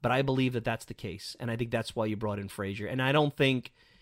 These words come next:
either one of these guys is a shoo-in to be here next year 'cause you could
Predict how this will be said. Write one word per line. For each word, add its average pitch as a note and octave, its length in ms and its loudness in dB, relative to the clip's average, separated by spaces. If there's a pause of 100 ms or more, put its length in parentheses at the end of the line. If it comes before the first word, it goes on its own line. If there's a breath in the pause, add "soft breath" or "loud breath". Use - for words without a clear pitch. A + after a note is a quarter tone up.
(220 soft breath)
either G3+ 240 8
one A#2+ 140 2
of G#2 80 -2
these G2+ 160 -4
guys D#2+ 580 -8
is A2+ 140 -6
a F#2+ 40 -8
shoo-in A#2+ 380 2
to A2 80 -4
be G#2 160 -4
here G#2 120 -4
next A2+ 280 -6
year A#2+ 60 0
'cause A#2+ 180 -2
you B2+ 80 -4
could A#2 280 -4